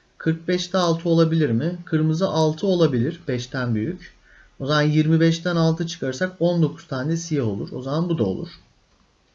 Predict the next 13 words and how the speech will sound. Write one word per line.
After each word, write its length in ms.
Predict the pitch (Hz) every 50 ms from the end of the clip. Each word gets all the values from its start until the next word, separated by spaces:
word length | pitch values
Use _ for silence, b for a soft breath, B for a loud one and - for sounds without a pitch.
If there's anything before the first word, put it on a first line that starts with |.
| b b b b b b b b _
Şunu 400 | - - - 180 175 180 185 185 165 147 131 -
dokuz 360 | 139 139 139 - 170 160 143
ile 120 | 135 117
genişletelim. 720 | 104 107 101 98 - - - 113 113 117 117 143 160 160 143
Dokuz 320 | 139 139 135 - - -
kere 200 | - 127 123 110
beş, 220 | 110 113 110 -
kırk 300 | - - 117 117 - -
beş. 280 | 120 135 156 165 165 -
Kırk 380 | - - 202 185 - - - -
beşte 420 | 135 127 123 - - 202 190 160
dokuz 280 | 156 147 - 147 123 120
olacak. 640 | 110 98 101 95 110 135 170 170 - - - -